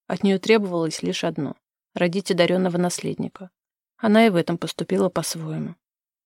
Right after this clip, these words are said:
Распахнул дверь и увидел сына, сидящего на пустой измятой постели.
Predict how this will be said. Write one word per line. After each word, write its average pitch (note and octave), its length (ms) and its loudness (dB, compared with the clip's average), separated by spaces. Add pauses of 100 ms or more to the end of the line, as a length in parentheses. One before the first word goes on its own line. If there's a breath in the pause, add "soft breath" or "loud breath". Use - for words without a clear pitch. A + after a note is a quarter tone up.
(140)
Распахнул G3+ 560 0
дверь A3 240 4
и - 20 8
увидел F#3 360 2
сына, G#3+ 320 2
сидящего F3+ 500 -2
на F3 120 2
пустой G3+ 340 0
измятой F3 360 -2
постели. - 560 -10